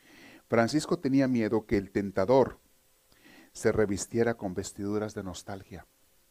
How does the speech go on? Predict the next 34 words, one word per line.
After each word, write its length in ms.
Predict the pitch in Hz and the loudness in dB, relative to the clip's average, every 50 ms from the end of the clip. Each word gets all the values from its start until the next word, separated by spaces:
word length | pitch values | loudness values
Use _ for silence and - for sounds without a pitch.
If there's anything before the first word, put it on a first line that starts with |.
| _ _ _ _ _ _ _ _ _ _ _ _ _ _ - - - - | _ _ _ _ _ _ _ _ _ _ _ _ _ _ -20 -20 -16 -6
Cuando 280 | - 107 104 101 107 | -2 -2 0 0 0
los 160 | 104 107 107 | 0 0 -2
muchachos 440 | 107 107 - - 135 135 - 151 135 | -2 -4 -4 -4 -4 -4 -4 -8 -10
estaban 380 | 135 - - 135 127 131 123 120 | -10 -8 -6 -6 -4 -4 -2 -2
allí 160 | 117 117 120 | -2 -2 -4
sufriendo 440 | - 123 110 - 120 117 113 113 104 | -4 -6 -8 -6 -6 -6 -4 -6 -8
fríos 580 | - 113 110 107 98 82 - - - - _ _ _ _ _ _ - | -8 -8 -8 -8 -8 -10 -10 -12 -16 -18 _ _ _ _ _ _ -10
y 140 | 90 101 107 | -4 -2 -2
hambres, 320 | 98 104 101 90 - - _ _ _ _ _ _ _ _ _ _ _ | -2 -2 -4 -10 -14 -16 _ _ _ _ _ _ _ _ _ _ _
les 200 | - 110 107 - | -8 -6 -6 -6
pasaba 360 | - - 104 - - 107 123 123 | -6 -6 -8 -6 -6 -8 -10 -8
por 180 | - 131 110 | -8 -8 -6
la 100 | 98 92 | -6 -6
mente, 380 | 82 101 110 117 113 - 107 - - | -6 -6 -6 -6 -6 -8 -10 -8 -8
"Oye, 360 | 110 113 107 113 98 85 - _ _ _ _ _ _ _ _ - | -8 -6 -4 -4 -4 -6 -8 _ _ _ _ _ _ _ _ -20
allá 200 | 71 71 80 98 | -18 -16 -14 -14
en 60 | 117 | -12
mi 100 | 131 120 | -12 -14
casa 380 | - - 107 110 - - 127 117 | -12 -12 -14 -14 -14 -14 -14 -14
yo 120 | 110 107 | -16 -16
estaba 260 | - - 117 113 113 | -16 -14 -14 -14 -14
bien. 260 | 107 95 107 107 - - _ _ _ _ _ - _ _ _ _ _ _ _ _ _ _ _ _ _ _ _ _ _ _ _ _ _ _ _ _ _ _ _ _ _ _ _ _ _ - - - | -16 -18 -18 -20 -20 -20 _ _ _ _ _ -20 _ _ _ _ _ _ _ _ _ _ _ _ _ _ _ _ _ _ _ _ _ _ _ _ _ _ _ _ _ _ _ _ _ -20 -18 -10
Allá 260 | - 104 107 104 110 123 | -4 -2 0 0 2 2
mis 200 | 147 151 143 - | 2 0 0 -2
papás, 560 | 117 98 - 98 110 127 - - - - - 107 | -4 -4 -2 0 -2 -2 -2 -4 -10 -16 -14 -12
a, 320 | 107 104 - - - - | -12 -12 -12 -14 -16 -14
a 20 | 98 | -14
lo 40 | 92 | -16
mejor 220 | 92 - 110 123 | -16 -14 -12 -10
ellos 140 | 135 131 - | -10 -10 -10
están 180 | - 151 139 | -12 -12 -12
bien. 260 | 120 123 135 151 185 - _ _ _ _ _ _ _ _ _ _ _ _ _ _ _ _ _ _ _ _ _ _ _ _ _ _ _ _ - | -10 -8 -8 -10 -10 -12 _ _ _ _ _ _ _ _ _ _ _ _ _ _ _ _ _ _ _ _ _ _ _ _ _ _ _ _ 0
Allá, 680 | 117 117 117 104 135 143 160 175 190 185 165 127 107 | 0 2 2 4 6 6 6 8 6 6 6 4 2
eh, 240 | 104 - - 120 120 | 0 -4 -6 -14 -20